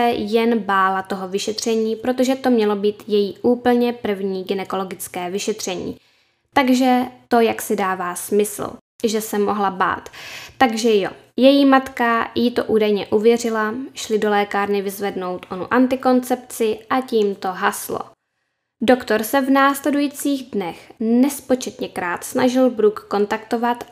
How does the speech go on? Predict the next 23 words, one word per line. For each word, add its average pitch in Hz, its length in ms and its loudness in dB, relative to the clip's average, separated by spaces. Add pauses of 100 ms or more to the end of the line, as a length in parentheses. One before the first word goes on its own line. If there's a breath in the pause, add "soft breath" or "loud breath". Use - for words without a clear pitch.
a 247 100 2
dohodnout 247 720 2
se 240 160 -4
s - 140 -14
ní 214 220 2
na 196 160 -4
další 196 500 -4
prohlídce, 220 800 -4
ale 226 180 -2
ona 226 260 0
ani 220 360 2
jemu, 214 280 4 (420)
ani 269 240 6
nikomu 285 520 4
jinému 202 520 2
z 196 120 -6
jeho 208 200 -2
týmu 196 580 -4
nebrala 226 540 4
telefon. 214 680 -2 (460)
Později 269 400 4
vyšlo 247 300 2
najevo, 202 520 0